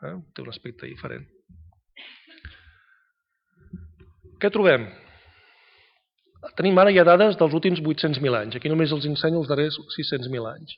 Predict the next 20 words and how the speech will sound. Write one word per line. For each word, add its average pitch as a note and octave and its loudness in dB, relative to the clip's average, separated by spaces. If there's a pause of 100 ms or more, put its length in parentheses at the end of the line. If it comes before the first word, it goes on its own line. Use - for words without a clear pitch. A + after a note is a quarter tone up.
(1000)
Abans E3 4
els F3 6
he F#3 6
explicat F3 6
que F#3+ 2
la F3+ 6
temperatura D#3 4
del D#3 6
mar D#3+ 8
de C#3 -2
l'Atlàntic C3+ -2
Sud F3+ 2 (880)
puja D#3+ 2
i D3 2
baixa, B2 0
fa C#3+ -4
giragonses, B2 -6
no? G#3+ -14 (920)
Quan E3+ 4
analitzem E3 6